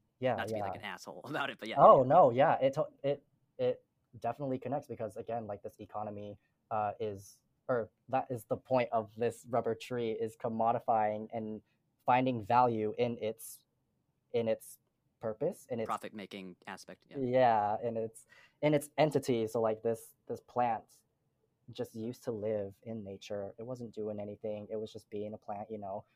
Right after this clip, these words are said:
Speaker 1: probably providing other resources to other plants and other communities. Um, but then humans were like, "Hey, this looks like something we can utilize."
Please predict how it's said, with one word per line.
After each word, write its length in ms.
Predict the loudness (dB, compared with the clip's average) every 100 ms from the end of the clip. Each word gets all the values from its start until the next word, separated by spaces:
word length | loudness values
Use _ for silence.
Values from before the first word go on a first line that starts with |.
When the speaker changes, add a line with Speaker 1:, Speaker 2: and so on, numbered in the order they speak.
| _
Speaker 1:
probably 240 | 2 2
providing 380 | 0 2 2 0
other 200 | -4 -4
resources 400 | -8 -10 -12 -12
to 80 | -8
other 160 | -6
plants 340 | -8 -8 -10 -10
and 80 | -12
other 160 | -12
communities. 540 | -14 -16 -14 -10 -10 -12 _ _ -6
Um, 360 | -2 -2 -4 -4
but 120 | -4 -2
then 300 | -2 -4 -10 _ _
humans 460 | 0 2 2 -2 -4
were 120 | -2
like, 220 | 0 -2 -4
"Hey, 420 | -4 -2 0 -4 -10 _ _
this 140 | -8 -8
looks 160 | -6
like 100 | -6
something 320 | -6 -6 -6
we 80 | -6
can 140 | -8 -8
utilize." 580 | -8 -6 -4 -4 -4